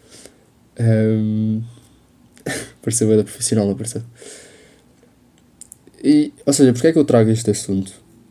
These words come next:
eh, a este podcast? Porque eu sinto que eu vivo muito isto na minha vida.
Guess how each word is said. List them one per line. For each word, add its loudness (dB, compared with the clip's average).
eh, 4
a 2
este 2
podcast? -6
Porque -2
eu 8
sinto -2
que 0
eu 8
vivo 6
muito 0
isto -4
na -4
minha 4
vida. 0